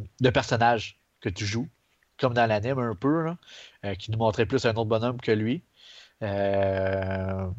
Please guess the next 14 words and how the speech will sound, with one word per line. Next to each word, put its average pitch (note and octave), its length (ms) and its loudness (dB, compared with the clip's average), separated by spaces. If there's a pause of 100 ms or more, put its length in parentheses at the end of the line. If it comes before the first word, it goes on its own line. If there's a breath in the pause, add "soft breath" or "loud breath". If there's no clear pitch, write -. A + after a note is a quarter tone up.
(400)
puis A2+ 120 4
c'est A#2 160 0
ça. G#2+ 160 6
Fait F#2+ 180 -6
que A#2 60 -4
niveau C#3+ 220 6
gameplay, B2+ 440 4
sérieusement, A#2 460 4
c'est A2 200 0
un A2+ 120 0
des A2+ 180 2
jeux B2 220 4
que, G#2 460 2
tu - 640 -16